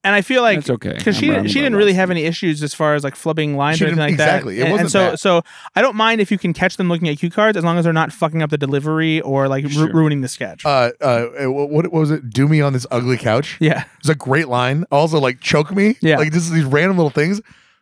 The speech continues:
Speaker 3: were great, right?
Speaker 1: Yeah.
Speaker 3: They were awesome.
Speaker 1: I, I love the sketch.
Speaker 3: And yeah, again, like, uh, what, what did, what did he, what did he throw? She throw at you? The dog.
Speaker 1: Oh, our dog.
Speaker 3: Wait, why were you on fire? Oh, we were crazy. We were in our thirties.
Speaker 1: <laughs>
Speaker 3: There's just a lot. This is a very well, who wrote this?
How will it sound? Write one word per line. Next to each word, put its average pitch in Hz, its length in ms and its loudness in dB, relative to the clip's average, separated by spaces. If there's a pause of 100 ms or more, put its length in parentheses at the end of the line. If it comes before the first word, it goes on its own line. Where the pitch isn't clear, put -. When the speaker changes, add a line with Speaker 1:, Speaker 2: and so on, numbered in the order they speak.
Speaker 3:
were 160 220 2
great, 202 520 0
right? 175 300 -2
Speaker 1:
Yeah. 147 120 0
Speaker 3:
They - 40 0
were 160 120 -2
awesome. 160 220 0
Speaker 1:
I, 160 120 0
I 151 140 -2
love 151 140 -2
the 139 60 -6
sketch. 113 280 -14
Speaker 3:
And 170 220 -2
yeah, 214 160 0
again, 135 260 -2
like, 120 180 -2
uh, 123 220 2
what, 151 240 0
what 226 80 2
did, 254 180 -2
what 165 80 2
did 220 140 -2
he, 208 120 2 (280)
what 156 100 2
did 226 160 -6
he 190 80 -2
throw? - 340 -2
She 160 160 -8
throw 196 260 2
at 202 60 -6
you? 101 180 0 (420)
The 135 100 0
dog. 139 340 2
Speaker 1:
Oh, 233 100 6
our 196 120 4
dog. 156 320 0 (340)
Speaker 3:
Wait, 175 200 -2 (220)
why 151 140 0
were 269 80 4
you 269 160 4
on 175 140 2
fire? 190 460 2
Oh, 131 140 2
we 143 120 2
were - 80 2
crazy. 147 180 0
We 143 140 2
were 143 100 0
in 127 60 0
our 120 120 -2
thirties. 107 460 -2 (220)
Speaker 1:
<laughs> - 200 -6
Speaker 3:
There's 156 200 4
just 185 200 0 (100)
a 143 100 0
lot. 143 220 -4
This 208 220 0
is 269 60 8
a 202 80 6
very 165 220 2
well, 135 180 2
who 160 180 2
wrote 226 200 2
this? 254 260 -2